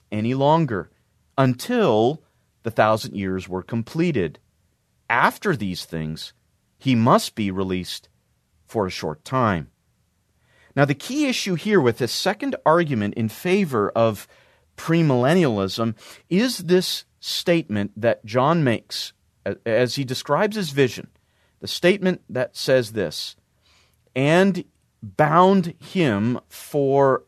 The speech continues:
a thousand years." The angel comes down.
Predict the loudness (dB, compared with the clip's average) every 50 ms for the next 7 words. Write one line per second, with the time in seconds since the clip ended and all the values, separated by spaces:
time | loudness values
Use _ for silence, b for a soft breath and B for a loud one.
0 | -8 -6 -6 -6 -2 0 2 2 2 2 0 -2 -4 -6 -6 -6 _ _ _ _
1 | _ _ -16 -12 -10 -8 -6 -8 -8 -10 -14 -16 -18 -18 -20 _ _ _ _ _
2 | _ _ _ _ _ _ _ _ _ _ _ _ _ _ _ -8 -4 -4 -4 -4
3 | -6 -6 -4 -4 -4 -6 -6 -4 -2 0 2 4 4 2 2 -2 -6